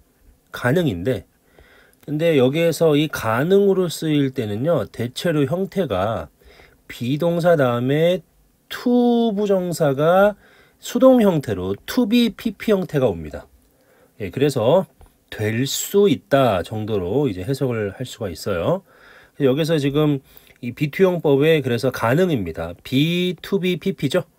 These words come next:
예, 그래서 또 not이 있으니까 될 수 없다가 되겠네요. 그죠?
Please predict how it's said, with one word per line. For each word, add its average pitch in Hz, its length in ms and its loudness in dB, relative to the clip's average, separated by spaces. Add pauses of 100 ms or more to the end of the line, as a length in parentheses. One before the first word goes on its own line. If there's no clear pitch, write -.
(100)
예, 90 320 -8
그래서 135 440 0 (360)
또 - 80 -4
not이 104 320 -2
있으니까 127 680 -2 (180)
될 120 340 0
수 190 380 0
없다가 156 420 2
되겠네요. 82 460 -6
그죠? 156 280 0